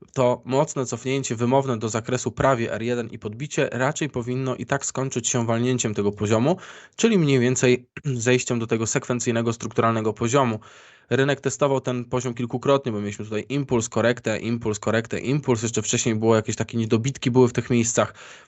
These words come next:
E, tutaj tak samo widać, że rynek testował gdzieś te poziomy, gdzieś tam ten poziom zawsze się przeplatał, mniej lub bardziej, ale jednak. <clears throat> I myślę,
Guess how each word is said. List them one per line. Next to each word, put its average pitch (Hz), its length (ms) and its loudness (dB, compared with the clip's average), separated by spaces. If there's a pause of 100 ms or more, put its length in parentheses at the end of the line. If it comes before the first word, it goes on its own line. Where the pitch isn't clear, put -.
E, 117 200 2
tutaj 117 200 2
tak 110 180 -2
samo 135 240 2
widać, 120 200 -2
że 120 120 0
rynek 120 200 -4
testował 127 380 -2
gdzieś 113 200 -8
te 120 100 -6
poziomy, 117 400 -6
gdzieś 120 220 -6
tam 123 180 0
ten 113 360 -2
poziom 117 280 0
zawsze 113 280 -4
się - 100 -6
przeplatał, 117 520 0
mniej 117 180 0
lub 117 220 0
bardziej, 113 420 0
ale 107 180 -2
jednak. 110 400 -2 (520)
<clears throat> - 600 -20
I 120 60 -2
myślę, 135 340 2